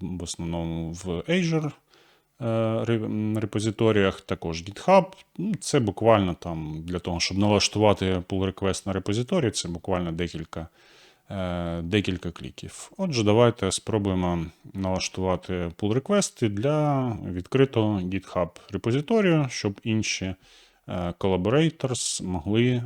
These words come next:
робити зміни прямо в цьому репозиторії без всякі-, усіляких форків. І тепер в мене є якісь зміни в гілці main.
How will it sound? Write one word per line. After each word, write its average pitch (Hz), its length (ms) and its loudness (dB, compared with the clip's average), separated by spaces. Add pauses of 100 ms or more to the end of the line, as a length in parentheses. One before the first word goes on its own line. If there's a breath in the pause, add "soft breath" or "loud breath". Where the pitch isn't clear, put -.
(100)
робити 92 560 -2
зміни 117 580 2 (300)
прямо 101 340 -2
в - 60 -10
цьому 85 340 0
репозиторії 131 680 0
без 107 260 0
всякі-, - 580 -6
усіляких 98 520 -4
форків. - 640 -12 (2000 soft breath)
І 165 80 -4
тепер 123 360 0
в 101 60 0
мене 107 320 2
є 98 300 0
якісь 92 600 -6
зміни 101 640 -2
в 95 80 -4
гілці 101 480 -4
main. 180 480 0